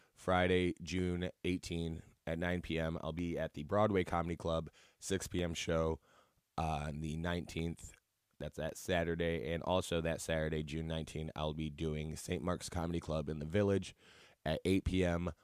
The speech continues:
Let me know if you wanna see me so I can get you a ticket. And, yeah, then I'm back in Michigan, and it'll, it'll be fun and whatnot. But more to come, hopefully. Um,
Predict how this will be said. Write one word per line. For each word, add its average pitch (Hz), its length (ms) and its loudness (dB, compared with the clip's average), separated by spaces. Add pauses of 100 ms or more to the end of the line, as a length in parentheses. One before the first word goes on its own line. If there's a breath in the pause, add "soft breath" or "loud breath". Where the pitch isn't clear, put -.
(160 soft breath)
Let 107 260 4
me 113 220 4
know 107 440 6
if - 140 -4
you 87 80 -2
wanna 87 220 0
see 92 220 -2
me 90 260 -2 (480 soft breath)
so 73 380 -2
I 76 100 0
can 73 340 -6 (680)
get 76 200 -4
you 82 80 2
a 78 40 0
ticket. - 380 -6 (580)
And, 101 580 0 (240)
yeah, 120 200 2
then 98 160 2
I'm 95 160 2
back 92 360 0 (480 soft breath)
in 85 360 -4
Michigan, 78 540 -4
and 76 160 -6
it'll, 78 240 -6
it'll 95 160 0
be 82 140 -4
fun 78 280 -4
and 82 120 -2
whatnot. 90 460 0 (260)
But 95 180 0 (920)
more 135 160 4
to 131 80 2
come, 110 240 2
hopefully. 104 500 0 (640 soft breath)
Um, 85 640 -2